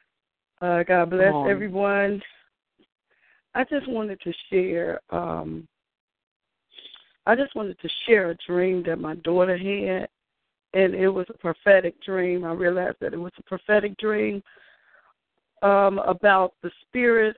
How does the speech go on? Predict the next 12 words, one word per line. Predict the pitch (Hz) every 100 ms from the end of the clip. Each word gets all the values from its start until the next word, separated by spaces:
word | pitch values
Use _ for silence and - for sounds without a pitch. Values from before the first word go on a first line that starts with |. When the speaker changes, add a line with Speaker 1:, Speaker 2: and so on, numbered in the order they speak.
| _
Speaker 1:
of | 185 180 170 170 -
control. | - 180 - 226 170 156 - _ _ _ _ _ _ _ _ -
It's | 180
about | 180 170 -
the | 190
spirit | - 190 175
of | 170
control. | 165 170 208 180 165 160 - _ _ _ _ _ _
Um, | 160 165 170 165
that's | 170 -
a | 180
familiar | 190 180 175 175